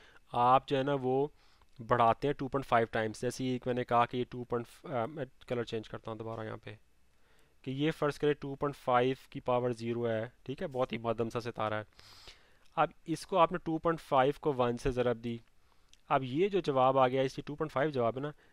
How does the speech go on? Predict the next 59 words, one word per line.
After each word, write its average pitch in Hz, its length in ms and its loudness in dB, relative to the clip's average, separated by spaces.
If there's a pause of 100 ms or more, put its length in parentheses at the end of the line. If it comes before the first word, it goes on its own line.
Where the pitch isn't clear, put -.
(160)
इस 190 160 -6
टू 180 140 -2
पॉइंट 175 200 0
फ़ाइव 151 200 -2
को 165 100 -4
अगले 147 200 -2
लेवल 143 200 2
के 147 100 -6
लिए 147 80 -2
फिर 131 260 -4
आपने 147 160 -2
टू 139 160 -6
पॉइंट 139 180 -4
फ़ाइव 127 160 0
से 131 120 -16
ज़रब 123 200 -2
दे 120 160 -4
दी, 120 200 -8 (520)
ठीक 147 200 -2
है। 220 100 -2 (840)
इस 180 160 -6
ज-, 175 60 0
आप, 170 240 2 (180)
ये 165 80 -2
आने 160 260 2
के 160 100 -8
लिए 160 120 0
फिर 156 180 -2
आपने 165 180 0
टू 156 140 -8
पॉइंट 151 200 -6
फ़ाइव 135 320 0
को 147 80 -4
टू 135 160 -6
पॉइंट 135 200 -6
फ़ाइव 123 220 0
से, 135 160 -8
फिर 143 180 -8
टू 147 120 -12
पॉइंट 135 200 -6
फ़ाइव 123 180 -2
से 131 140 -6
ज़रब 120 220 -2
दी, 120 280 -8 (480)
इधर 147 200 -2
आपने 151 200 0
फिर 160 180 -4
टू 165 160 -8
पॉइंट 147 200 -6
फ़ाइव 127 340 -2
को 135 320 -6 (580)
चार 131 260 6
दफ़ा 135 220 0
पाँच 127 480 0
ज़रब 120 220 0
दी, 117 300 -8
ठीक 170 160 -8
है 233 60 -2
ना, 262 80 -14